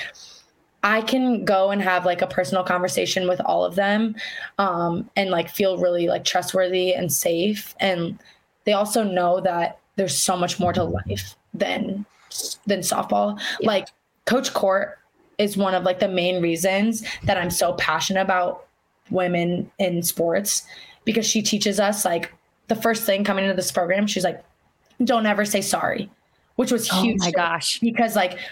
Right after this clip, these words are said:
Speaker 1: I'm such a, "Oh, I'm so sorry." Like, I'll literally bump into so-, or someone will bump into me and I'll be like, "Oh, I'm sorry." Like,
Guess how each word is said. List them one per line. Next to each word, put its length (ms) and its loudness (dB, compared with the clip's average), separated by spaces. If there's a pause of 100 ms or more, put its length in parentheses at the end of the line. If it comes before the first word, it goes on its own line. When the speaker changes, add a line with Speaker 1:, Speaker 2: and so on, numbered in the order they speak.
(140)
Speaker 1:
I'm 220 4
such 300 0
a, 260 2 (120)
"Oh, 100 4
I'm 80 0
so 140 2
sorry." 280 2
Like, 260 0 (440)
I'll 260 0
literally 420 2
bump 280 0
into 160 0
so-, 220 -4
or 140 2
someone 280 0
will 80 2
bump 180 0
into 120 0
me 120 0
and 80 2
I'll 80 2
be 80 0
like, 240 -2
"Oh, 60 4
I'm 100 2
sorry." 440 0
Like, 280 0